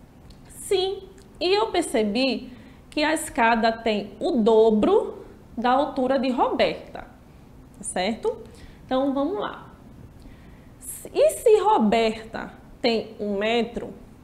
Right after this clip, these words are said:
logo a escada vai ter dois metros, porque o dobro de um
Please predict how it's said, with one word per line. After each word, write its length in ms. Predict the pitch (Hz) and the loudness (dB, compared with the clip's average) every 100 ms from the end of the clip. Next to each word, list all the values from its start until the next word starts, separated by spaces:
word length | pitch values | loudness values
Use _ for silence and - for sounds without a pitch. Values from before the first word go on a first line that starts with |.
| - - | -20 -10
logo 600 | 220 214 240 254 214 202 - | -2 4 6 6 2 -2 0
a 140 | 226 | 0
escada 600 | 233 - - 208 202 220 | 0 -4 -2 0 2 2
vai 180 | 220 180 | 2 -2
ter 520 | - 214 453 - - - - - - | 0 0 0 -4 -16 -20 -20 -20 -8
dois 480 | 202 226 - 440 - | 0 2 2 0 -4
metros, 460 | 269 190 - - | -4 -4 -6 -14
porque 340 | - 220 - 208 | -12 -12 -4 -2
o 80 | 208 | 0
dobro 460 | 202 202 190 190 | 0 0 -2 -2
de 220 | 208 233 | 0 2
um 320 | 254 262 440 | 4 4 2